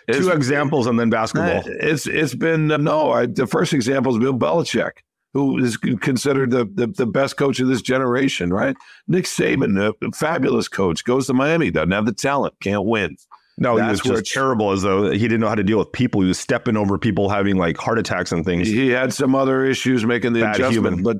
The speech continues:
Speaker 1: but he had not, he didn't have enough talent. That's the key. It starts with there. And to think that it's easy to find a G M who can I D, I D guys in the draft. Now, look, free agents, cap management, all that, those are all different skills, and you got people around you that's all gotta be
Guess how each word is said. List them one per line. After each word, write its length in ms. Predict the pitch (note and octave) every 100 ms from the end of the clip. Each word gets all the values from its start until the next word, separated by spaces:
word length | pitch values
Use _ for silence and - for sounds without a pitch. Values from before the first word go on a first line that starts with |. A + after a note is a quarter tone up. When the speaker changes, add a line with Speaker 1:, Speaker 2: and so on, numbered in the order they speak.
| G#2
Speaker 1:
but 260 | F#2+ B2
he 100 | A#2
had 200 | A2 A2+
not, 240 | A2 A2 A2
he 100 | G#2
didn't 180 | G#2
have 140 | G#2 G#2
enough 200 | A2 -
talent. 380 | A#2 A#2 G2 - _ _ _ _ _ _
That's 360 | F#2 A2 A2+ -
the 120 | A#2+
key. 420 | - A#2+ G2+ C#2 - _ _
It 160 | G2 G2
starts 420 | - A#2 A2 -
with 120 | A2
there. 260 | G#2+ A2 F2+
And 120 | F#2+
to 60 | G2
think 220 | C#3+ C#3+
that 120 | C3+
it's 160 | G#2+ G2+
easy 300 | B2 C#3 C3+
to 100 | A2
find 240 | A#2+ A#2
a 60 | G#2+
G 300 | F#2 A#2 A2
M 100 | B2
who 140 | C3
can 160 | G#2+ G2
I 160 | F#2+ G2
D, 240 | E2+ G2
I 180 | G2 A2
D 260 | G2 A#2
guys 420 | A2 G#2+ A2+ A2+ G#2
in 100 | F2+
the 60 |
draft. 360 | E2 G#2+ A2+ G#2+
Now, 160 | G2
look, 300 | F#2+ G2 -
free 240 | - G#2+ G#2
agents, 560 | G#2 F2 G2 F#2 - - _ - _ -
cap 240 | A2 G2+
management, 420 | G2 G2 F2+ G2
all 160 | F#2+ G2
that, 140 | G2
those 240 | G2+ A2 G2
are 100 | F#2+
all 220 | G#2 G#2
different 380 | F2 F#2+ F#2 -
skills, 440 | - C#3 A#2 F2+
and 80 | F#2
you 60 |
got 220 | F2 F#2+ F2
people 240 | G#2 F#2
around 320 | F#2 G2 F#2+
you 80 | F#2
that's 180 | E2 -
all 220 | F#2+ F#2+
gotta 180 | F#2+ F#2
be 320 | F2 F2+ F2